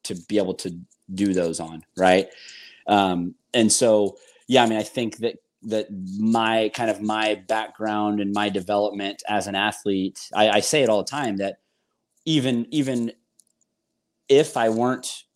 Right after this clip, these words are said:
able to compete, I, I still say that I would probably be training as an athlete in some capacity because I've been able to use myself as an experiment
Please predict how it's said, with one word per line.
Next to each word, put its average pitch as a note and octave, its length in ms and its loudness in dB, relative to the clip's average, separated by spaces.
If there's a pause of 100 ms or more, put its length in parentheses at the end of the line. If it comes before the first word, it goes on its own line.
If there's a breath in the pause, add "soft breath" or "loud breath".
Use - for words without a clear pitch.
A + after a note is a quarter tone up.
(200)
able B2+ 260 4
to B2+ 120 -8
compete, C3 560 -4
I, G#2+ 200 2
I G#2+ 100 4
still A#2+ 320 2
say C3+ 380 2
that G#2+ 160 0
I G#2+ 160 2
would G#2 220 -2
probably B2+ 500 -2
be G#2+ 160 -4
training A#2 560 2
as G#2+ 240 0
an G2+ 80 -4
athlete G#2 420 -2
in G#2 100 -6
some A2 240 0
capacity C3+ 680 0 (460 soft breath)
because B2+ 360 4
I've A2 200 6
been B2 160 2
able A#2 160 2
to G#2+ 80 0
use B2 360 -2
myself A2 520 -2
as G#2+ 200 -2
an G#2 60 -6
experiment G2 960 -2